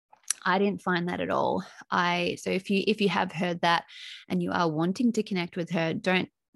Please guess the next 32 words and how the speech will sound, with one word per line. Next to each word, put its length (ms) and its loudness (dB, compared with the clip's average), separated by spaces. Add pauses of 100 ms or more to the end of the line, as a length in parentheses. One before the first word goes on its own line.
(140)
don't 240 2
let 220 -2
that 280 4
stop 400 -4
you, 160 0
because 380 0
I 180 2
found 420 0
her 220 0
to 140 -4
be, 400 2 (480)
again, 500 2 (640)
very 680 4 (160)
honest, 520 -2 (480)
um, 720 2 (100)
no 280 2
bullshit, 540 0 (340)
um, 600 0 (120)
says 540 4 (280)
it 160 2
how 260 0
it 100 -8
is, 240 2
which 160 0
is 120 0
sometimes 400 4
what 120 -4
you 160 -2
need. 560 -2 (400)
I 60 0
find 400 2
that 260 0